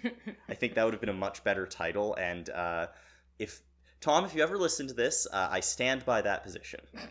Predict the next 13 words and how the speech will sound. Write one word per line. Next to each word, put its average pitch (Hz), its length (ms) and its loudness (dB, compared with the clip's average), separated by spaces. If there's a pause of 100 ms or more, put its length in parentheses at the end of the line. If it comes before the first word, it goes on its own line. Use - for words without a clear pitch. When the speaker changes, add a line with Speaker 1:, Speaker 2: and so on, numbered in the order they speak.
(800)
Speaker 1:
Yeah, 147 160 -8
it 190 120 -2
is 214 300 -2
The 202 80 0
Hunt 196 260 -4
for 170 160 -14
Vulcan. - 300 -8 (200)
Speaker 2:
Yes. - 420 -6 (120)
Speaker 1:
Um. 160 340 -8 (1300)
Speaker 2:
Uh, 104 360 -12
in 151 80 -4
any 214 160 -2
case, - 420 -2